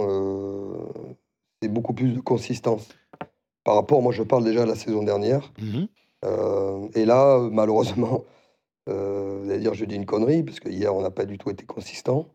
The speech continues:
Speaker 1: mais quand même, on a eu des matchs à l'extérieur, euh, les derniers matchs à l'extérieur, même, on va dire la plupart de la saison.
Speaker 2: Mhm.
Speaker 1: Si j'enlève Perpignan, où quand même on prend un point de bonus, euh, et j'ai envie de dire le match de hier,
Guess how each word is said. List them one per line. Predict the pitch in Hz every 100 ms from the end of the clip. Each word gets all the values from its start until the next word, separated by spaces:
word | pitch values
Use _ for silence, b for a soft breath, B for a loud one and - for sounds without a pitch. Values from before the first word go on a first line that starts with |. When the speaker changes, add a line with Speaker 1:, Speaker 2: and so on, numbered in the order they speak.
| b b b _ -
Speaker 1:
mais | 107 113 113
quand | 110
même, | 135 120 98
on | 110 113
a |
eu | 117
des | 113
matchs | 117 113 -
à |
l'extérieur, | 110 107 113 107 110 110 107
euh, | 98 98 98 95
les | 95
derniers | 95 101 101
matchs | 101 -
à |
l'extérieur, | 90 80 95 95 127
même, | 113 87 90 - _ _ _ _
on | 101
va | 104
dire | 107
la | 107
plupart | 95 - 127 131 113
de | 104
la | 98
saison. | - 98 123 180 - _ 104
Speaker 2:
Mhm. | - 143
Speaker 1:
Si | 165 175
j'enlève | 139 120 110
Perpignan, | 113 120 - 120 123 120
où | 107 95 95 -
quand | 117
même | 117 110
on |
prend | 107 107
un | 98
point | 104
de | 101
bonus, | 104 131 165 - _ _ _ _ _ _ _ _ 98
euh, | 98 98 98 98 -
et | 107 104 98
j'ai | 98
envie | 101
de | 101
dire | 104
le | 104
match | 101 98
de | 101
hier, | 101 127 147 -